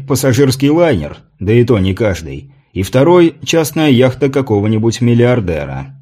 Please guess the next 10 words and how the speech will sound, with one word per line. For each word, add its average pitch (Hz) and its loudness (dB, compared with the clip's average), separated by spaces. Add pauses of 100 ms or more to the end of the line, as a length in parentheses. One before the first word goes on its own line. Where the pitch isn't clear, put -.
(1040)
Особняком 160 0
располагалась 165 2
каюта 143 2
командира 135 2
корабля, 143 2
в - -10
которую 98 -2
вёл 120 2
отдельный 110 0
лифт. - -6